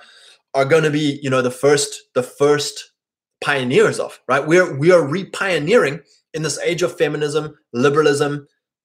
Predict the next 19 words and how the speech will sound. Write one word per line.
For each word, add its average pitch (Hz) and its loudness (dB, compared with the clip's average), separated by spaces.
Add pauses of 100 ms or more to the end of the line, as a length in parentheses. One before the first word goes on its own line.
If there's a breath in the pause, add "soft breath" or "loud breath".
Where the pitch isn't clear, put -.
(140)
equality. 151 0 (240 loud breath)
We're, 147 2
we're 139 0
pioneering 160 0 (280)
patriarchy. 147 -4 (300)
We're 127 -2
pioneering 165 0 (240)
honor 143 -4
hierarchies. 117 -4 (260 soft breath)
We're 131 -2
pioneering 170 0 (880)
a, 143 2
a 135 -6 (1200)
aristocratic, 165 -2 (520)
you 143 -6
know, 123 -4 (340)
feudal 165 -4
system - 0 (340)
again, 123 -8